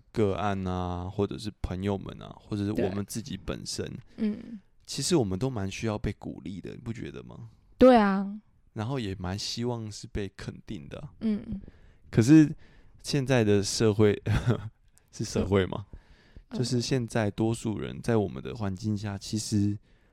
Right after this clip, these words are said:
Speaker 1: 都是被用否定啊，或者是一个标准在看待的。
Speaker 2: 对，而且大部分我们都是这样，可能有很多时候是这样长大的吗？<laughs>
Speaker 1: Maybe。
Speaker 2: <laughs>
Speaker 1: 所以你，当你没做到这件事情的时候，好像就显得是你很糟糕。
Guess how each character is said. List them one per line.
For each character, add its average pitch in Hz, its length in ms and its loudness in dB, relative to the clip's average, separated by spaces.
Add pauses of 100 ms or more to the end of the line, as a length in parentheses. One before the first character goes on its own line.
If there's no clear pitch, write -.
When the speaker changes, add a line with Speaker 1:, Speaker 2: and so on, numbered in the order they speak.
(160)
Speaker 1:
都 135 120 0
是 127 160 0
被 110 400 4 (180)
用 113 180 -2
否 - 320 -8
定 113 200 -2
啊， 92 200 -6
或 104 180 0
者 95 60 0
是 95 120 -4
一 92 40 -6
个 92 140 -4
标 98 260 4
准 - 160 -8
在 92 120 -8
看 - 280 -10
待 - 80 -10
的。 127 260 -12 (220)
Speaker 2:
对， 330 240 10
而 254 80 8
且 294 160 2
大 262 180 0
部 247 100 -4
分 269 160 2
我 214 60 2
们 190 80 -4
都 202 140 2
是 214 80 -2
这 214 100 -2
样， 196 180 -6 (640)
可 214 140 -2
能 202 240 -4
有 202 100 0
很 202 120 -2
多 214 120 2
时 247 140 0
候 202 80 0
是 - 100 -6
这 214 60 -4
样 208 160 -6
长 - 140 -12
大 240 160 -4
的 226 100 -4
吗？ 233 140 -6 (460)
<laughs> - 380 -14
Speaker 1:
Maybe。 101 680 2 (260)
Speaker 2:
<laughs> 233 240 2
Speaker 1:
所 - 180 6
以 143 60 8
你， 117 300 2
当 160 200 4
你 120 60 2
没 92 180 2
做 113 160 4
到 107 120 6
这 104 100 2
件 104 180 2
事 98 140 -2
情 92 160 -4
的 95 80 -4
时 101 100 -2
候， 92 60 2
好 90 140 0
像 98 120 -2
就 101 120 2
显 - 340 -2
得 - 160 -8
是 104 160 0 (460)
你 104 320 -2
很 - 180 -6
糟 71 180 -4
糕。 - 320 -6